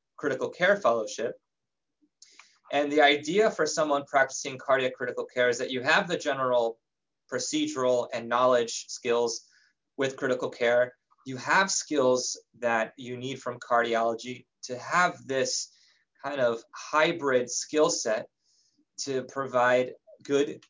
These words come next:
high quality care in a C I C U environment. This is a, an example of a pathway for those in cardiology, but I think it also does apply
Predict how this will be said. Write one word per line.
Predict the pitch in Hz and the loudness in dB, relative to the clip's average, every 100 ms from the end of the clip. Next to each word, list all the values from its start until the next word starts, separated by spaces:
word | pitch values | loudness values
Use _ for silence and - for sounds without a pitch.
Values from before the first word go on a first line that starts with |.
| _ _ | _ _
high | _ - - 135 147 | _ -20 -4 0 0
quality | - 135 131 131 | 2 4 4 0
care | 127 127 127 117 - _ _ - | -2 0 2 2 -2 _ _ -10
in | 127 | -6
a | 120 | -4
C | 113 131 131 | -4 -2 2
I | 120 | 2
C | 117 - | 0 -6
U | 120 123 | -8 -8
environment. | 110 101 113 113 104 98 _ _ _ _ _ _ _ _ _ _ _ _ _ _ _ _ _ _ _ _ _ | -10 0 2 2 -2 -12 _ _ _ _ _ _ _ _ _ _ _ _ _ _ _ _ _ _ _ _ _
This | 151 147 | -6 -4
is | 147 123 | -4 -2
a, | 120 113 - | 0 0 -2
an | 127 | -4
example | 123 117 139 143 | -4 -4 -2 0
of | 143 | 0
a | 123 | 0
pathway | - 127 131 - 127 117 113 | -2 0 0 0 0 0 0
for | 113 113 113 110 | -2 -2 0 0
those | 123 127 | 0 0
in | 123 | -4
cardiology, | 117 - 120 113 127 175 160 120 117 | -6 -2 0 2 2 4 2 -4 -8
but | 113 | -2
I | 117 | 0
think | 117 156 135 | 0 -6 -2
it | 120 | 2
also | 127 131 131 | 2 2 -2
does | 120 117 | -2 -2
apply | 117 - 113 113 | -4 -2 -2 -2